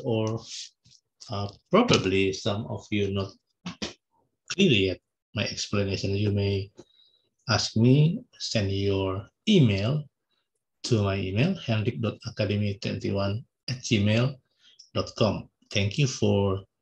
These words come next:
uh, those students already send me your email. Thank you for joining with me in this lesson.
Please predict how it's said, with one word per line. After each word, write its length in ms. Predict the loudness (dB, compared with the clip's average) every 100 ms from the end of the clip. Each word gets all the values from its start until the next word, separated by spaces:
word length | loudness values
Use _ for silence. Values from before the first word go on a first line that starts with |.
| _ _ _ _ _ -6
uh, 100 | -2
those 220 | 4 4 4
students 580 | 2 4 4 2 -2 -10 _ _ _ _
already 840 | -6 -2 -2 -2 -2 -2 -4 -8 -10
send 400 | -8 -4 -4 -2
me 420 | -2 -6 -8 -14 _ _ _ _ _ -4
your 180 | -4 2
email. 480 | 4 4 2 -4 -14 _ _ -20 -20 _ _ _ _ _ _ _ _ _ _ _ _ -10
Thank 240 | -8 -2
you 220 | 6 6
for 220 | 6 4 4
joining 320 | 4 4 4
with 200 | 2 2
me 140 | 0
in 60 | 0
this 160 | 0 -2
lesson. 600 | -6 -6 -6 -4 -6